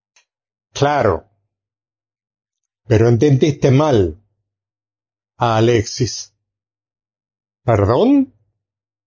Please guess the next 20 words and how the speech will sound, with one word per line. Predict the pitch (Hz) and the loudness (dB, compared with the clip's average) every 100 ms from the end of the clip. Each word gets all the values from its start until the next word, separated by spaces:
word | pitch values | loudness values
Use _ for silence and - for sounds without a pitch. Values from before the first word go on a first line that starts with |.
| _ _ _ _ _ _ _ | _ _ _ _ _ _ _
Mi | 131 | 0
amor, | 127 160 185 110 87 - | 2 2 0 0 -2 -4
lo | - 113 123 | -2 0 2
entendiste | 120 113 123 123 160 160 - 185 180 - _ _ _ | 2 2 2 2 2 0 -2 -2 -2 -8 _ _ _
mal. | 110 131 147 117 98 87 _ _ _ _ _ _ _ _ _ _ _ _ _ | -2 0 0 0 0 -2 _ _ _ _ _ _ _ _ _ _ _ _ _
Alexis | - 117 156 233 - 170 | -4 0 0 -2 -4 -6
se | - | -2
refería | 120 123 110 127 151 160 151 | -2 0 0 0 2 0 -2
al | - 117 123 | -2 -2 0
día | 135 185 143 120 | 0 0 0 0
a | 110 | 0
día. | 160 190 117 78 - _ _ _ _ _ _ _ _ _ _ _ _ _ _ _ _ _ _ _ _ | 0 2 0 -2 -8 _ _ _ _ _ _ _ _ _ _ _ _ _ _ _ _ _ _ _ _
De | 120 | -2
repente, | 113 127 - 165 196 185 143 123 - | 0 0 0 0 0 0 0 -2 -6
yo | - - 135 | -14 -4 -2
quiero | 190 180 143 | 0 -2 0
ver | 151 156 | 0 0
un | 135 | 0
museo | 151 135 - 185 | 0 -2 -2 -2
histórico | 120 - 180 139 110 101 - 101 - | -2 -4 -2 0 0 0 0 -2 -4